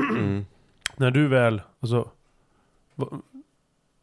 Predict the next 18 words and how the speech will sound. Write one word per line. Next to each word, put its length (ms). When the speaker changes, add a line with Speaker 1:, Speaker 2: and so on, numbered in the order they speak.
Speaker 2:
har, 320
har 160
du 180
trott 240
på 60
helvetet 280
eller 120
inte 220
trott 220
på 60
helvetet 480
då? 160
Har 320
du 60
Speaker 1:
Ehm. 60
Speaker 2:
följt 300
samma 320
s- 180